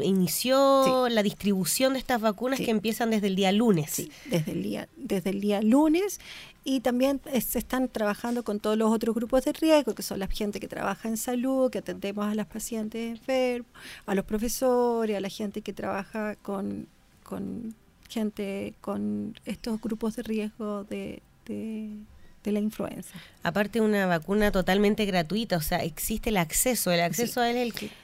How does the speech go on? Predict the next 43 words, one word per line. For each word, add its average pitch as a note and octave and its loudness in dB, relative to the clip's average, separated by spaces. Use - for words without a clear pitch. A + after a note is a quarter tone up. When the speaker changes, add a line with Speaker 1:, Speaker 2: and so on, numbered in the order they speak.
Speaker 2:
Si B3 -4
tú D4 4
me D4+ 8
preguntas C#4+ 4
a C#4+ 0
mí, B3+ 4
como B3 6
en B3+ 6
el B3+ -4
coronavirus D#4+ 6
no C#4 2
existe D4 -2
vacuna, B3+ 0
pero G3+ -4
si B3 -2
yo C#4+ 6
hoy D4 6
te D4 0
dijera, B3+ 0
"Hay B3 4
una C4+ 2
vacuna", G#3 0
todos D4 4
nos C#4+ 4
iríamos A#3+ 2
a - 2
vacunar G3 -4
contra A3+ -6
el A3+ -10
coronavirus, C#4+ -2
¿cierto? - -8
En - -2
Speaker 1:
Mm. F3 4
Speaker 2:
este D#3 -2
caso F4+ 0
pasa F#4 2
eso D4 0
con G3+ 0
la E3+ 0
influenza. - -10
La A3 0
influenza C#4 2
está - 8